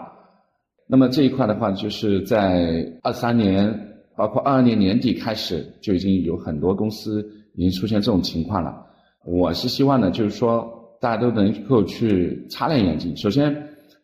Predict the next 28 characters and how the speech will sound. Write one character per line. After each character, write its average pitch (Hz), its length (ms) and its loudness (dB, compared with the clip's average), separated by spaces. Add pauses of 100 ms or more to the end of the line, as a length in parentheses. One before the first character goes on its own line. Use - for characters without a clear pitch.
任 160 220 2
何 113 160 2
一 113 80 0
家 117 160 0
企 123 300 -6
业， 101 200 0 (440)
它 143 520 -4 (160)
一 107 120 -2
定 110 340 4
要 110 160 4
有 78 160 0
自 117 180 -4
己 85 140 -4
的 85 120 0
这 110 100 -2
个 117 100 2
利 139 200 4
润 87 260 4
在， 95 280 -4 (600)
然 95 240 0
后 101 300 0
它 110 240 -4
才 90 200 -4
能 92 440 0
存 - 260 -2
活 92 180 0
下 90 160 -2
去。 82 240 -8